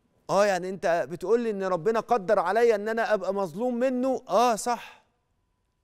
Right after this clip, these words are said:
فتيجي تقول لي: طب وليه؟ ليه اتعب كده؟ اه، ربنا ما قصدش يتعبك، ده ربنا قصد يرفع درجتك، لان الظلم لما بينزل بينزل معاه رزق. ايه الرزق اللي بينزل لك مع الظلم؟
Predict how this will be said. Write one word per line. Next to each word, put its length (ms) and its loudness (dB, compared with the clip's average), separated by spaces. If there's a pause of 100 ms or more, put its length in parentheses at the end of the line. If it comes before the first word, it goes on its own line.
(520)
فتيجي 280 -6
تقول 180 2
لي: 100 0
طب 220 -2
وليه؟ 440 0
ليه 300 2
اتعب 300 -2
كده؟ 360 -2 (640)
اه، 560 0 (300)
ربنا 280 -6
ما 120 -6
قصدش 380 -4
يتعبك، 500 -4
ده 120 -6
ربنا 380 -4
قصد 300 -2
يرفع 300 0
درجتك، 760 0 (1400)
لان 460 -4
الظلم 560 4
لما 260 -2
بينزل 440 -4
بينزل 420 0
معاه 220 2
رزق. 340 2 (160)
ايه 200 4
الرزق 320 2
اللي 120 -6
بينزل 400 -4
لك 140 0
مع 140 -4
الظلم؟ 480 -6